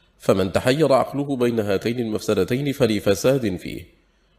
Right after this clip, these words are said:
والعقلاء قاطبة متفقون على أنه يحسن إتلاف جزء لسلامة كل،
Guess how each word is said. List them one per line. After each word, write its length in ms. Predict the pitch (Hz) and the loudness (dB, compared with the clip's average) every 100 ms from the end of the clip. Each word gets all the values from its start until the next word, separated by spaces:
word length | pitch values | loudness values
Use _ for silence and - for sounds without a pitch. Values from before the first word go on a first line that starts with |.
| _ - | _ 0
والعقلاء 640 | 95 104 - 123 143 131 | 2 2 4 4 2 0
قاطبة 440 | - 135 160 147 101 | 0 0 2 0 -2
متفقون 720 | 90 101 127 101 107 147 113 | -6 -4 -4 -2 0 2 2
على 220 | 101 107 | 4 2
أنه 500 | - 131 123 117 117 | 2 0 -2 0 0
يحسن 420 | 113 - 117 95 | 0 0 -2 -2
إتلاف 400 | - 117 123 110 | 0 0 0 0
جزء 500 | 104 139 117 101 127 | 0 0 -2 -2 -4
لسلامة 680 | 123 104 104 110 117 104 - | 0 0 2 2 2 -2 -4
كل، 320 | - - - | -6 -6 -8